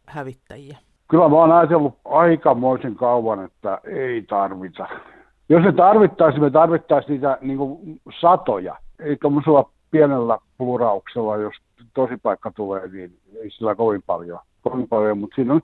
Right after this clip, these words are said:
Speaker 2: taas päästään saivartelemaan siitä, että mikä on meidän puolustuksen uskottavuus ja J N E. Mutta tosiaan, että toi asioiden priorisointi, niin se tuntuu olevan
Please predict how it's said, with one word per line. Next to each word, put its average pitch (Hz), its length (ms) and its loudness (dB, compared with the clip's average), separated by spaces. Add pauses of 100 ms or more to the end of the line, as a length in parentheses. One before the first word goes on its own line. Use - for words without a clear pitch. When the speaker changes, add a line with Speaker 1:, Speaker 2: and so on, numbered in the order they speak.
Speaker 2:
taas 123 300 2
päästään 101 580 -2 (120)
saivartelemaan 110 800 -2
siitä, 110 360 -8
että 104 200 -12
mikä 101 260 -6
on 98 120 -4
meidän 98 260 -8 (140)
puolustuksen 170 800 -2 (380)
uskottavuus 139 880 -2
ja 131 160 2 (160)
J 139 260 -2 (180)
N 117 140 -10
E. 120 320 -8 (380)
Mutta 123 240 -4
tosiaan, 127 400 -2
että - 220 -14
toi 127 240 -2 (160)
asioiden 175 520 2
priorisointi, 117 840 -2
niin 101 340 -8 (240)
se 117 160 -4 (140)
tuntuu 107 420 -6
olevan 101 280 -6